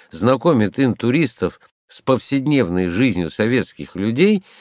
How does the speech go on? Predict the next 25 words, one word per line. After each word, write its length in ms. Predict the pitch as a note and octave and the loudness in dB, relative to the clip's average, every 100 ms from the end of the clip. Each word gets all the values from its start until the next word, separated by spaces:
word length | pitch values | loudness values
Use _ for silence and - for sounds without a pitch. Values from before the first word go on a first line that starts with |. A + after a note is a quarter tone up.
| - - | -14 -2
и 120 | A2+ | 0
вдруг 340 | B2+ D#3 G#2+ | 2 2 0
под 180 | F#2+ F#2 | 0 0
занавес 540 | G#2 G#3 G3+ C3 F#2+ | 2 2 4 2 0
выясняется, 800 | G#2 C#3+ C3+ E3+ F3+ A2+ D#2 - | 0 0 0 2 4 2 0 -6
что 180 | E2 G#2+ | -8 -2
она 200 | A#2 D#3+ | 0 2
обладательница 920 | G#2 A#2 A#2 D3+ F3 D3+ C3 A2+ - | 2 2 2 2 0 0 0 0 0
единственной 880 | A#2 C3 A#2 E3 C3+ - A2 F#2 F#2 | 0 0 2 2 0 -2 -2 0 0
на 100 | G2+ | -2
земном 400 | F2+ A#2+ B2 F#2 | -2 -2 0 -2
шаре 320 | - D3+ D3 | 0 0 0
специальности. 960 | - - G2+ - F#2+ D2+ C2 - - B1+ _ _ _ _ _ | -4 -10 -4 0 0 -2 -6 -12 -18 -18 _ _ _ _ _
Тут 240 | - E3 C3 | 0 0 0
уже 400 | C3+ C3 D3 B2+ | 0 2 2 2
и 40 | |
всё 200 | G2 C#3+ | 0 2
остальное 500 | A#2+ - B2 E3 F3+ | 2 2 2 4 4
покажется 680 | A2+ A2+ - F2+ D#2 - F2+ | 4 0 0 -2 -2 -6 -4
надуманным». 800 | E2+ A2+ G#2 E2+ C2+ B1+ A#1+ A1 _ _ _ _ _ _ - | 0 2 2 0 -2 -8 -10 -14 _ _ _ _ _ _ -4
К 60 | |
этому 260 | F2+ C#3 D#3 | -2 0 0
замечанию 720 | D3 D#3+ C3 D#3 D3+ D3+ C3 | 0 0 2 2 2 2 2
режиссёр 560 | G#2 A2+ C3 C3+ C3 A2+ | 2 0 0 0 -2 0
прислушался. 840 | D3+ D#3 D3 F#2+ - C#2 - - | -4 -2 -2 -2 -4 -12 -12 -18